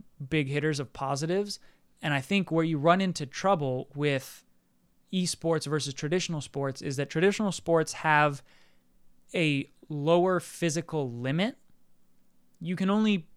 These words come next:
play tackle football for so many hours before your body gives up. You can sit at a computer for a lot longer before your body gives up. And they're a little more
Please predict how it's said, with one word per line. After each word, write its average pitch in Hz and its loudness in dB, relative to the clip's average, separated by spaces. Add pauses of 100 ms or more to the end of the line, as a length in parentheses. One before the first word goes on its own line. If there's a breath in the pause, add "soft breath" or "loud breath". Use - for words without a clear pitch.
(140)
play 175 2
tackle 165 2
football 139 0
for 139 -6
so 165 0
many 147 0
hours 120 0
before 143 -4
your 131 -4
body 127 0
gives 120 -8
up. - -10 (520 soft breath)
You 175 0
can 180 0
sit 185 2
at 180 2
a 165 2
computer 156 0
for 131 -2 (560)
a 170 4
lot 165 4 (280)
longer 160 2
before 135 -4
your 147 0
body 127 -4
gives 120 -10
up. - -12 (460 soft breath)
And 185 0
they're 170 6
a 165 4
little 170 2
more 151 2